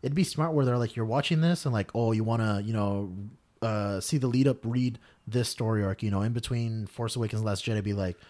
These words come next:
read the Captain Phasma four issue series. You can get a little bit of, you know, a bridge in between. If they started doing that smarter where people would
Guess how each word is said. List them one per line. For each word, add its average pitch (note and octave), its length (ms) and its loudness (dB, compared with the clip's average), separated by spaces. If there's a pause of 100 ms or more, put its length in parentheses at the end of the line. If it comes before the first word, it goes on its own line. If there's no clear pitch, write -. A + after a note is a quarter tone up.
(200)
read A#2 220 0
the G#2+ 80 -4
Captain G#2+ 260 -4
Phasma G#2+ 300 -2
four G#2+ 180 -2
issue G2+ 200 -4
series. F#2+ 260 -6
You G2 80 -6
can G2+ 120 -4
get G#2 120 -6
a G#2+ 40 -6
little G#2 140 -4
bit F#2+ 140 -4
of, F2 220 -8
you B2+ 100 -2
know, G2 140 0
a F#2 40 -2
bridge G2 240 -2
in G#2 80 -4
between. G#2 380 -4 (320)
If - 60 -10
they B2+ 80 -2
started D3 260 -2
doing B2 200 0
that C#3 120 -2
smarter B2 480 -2
where G#2+ 240 0
people A#2 320 -4
would G#2 220 -2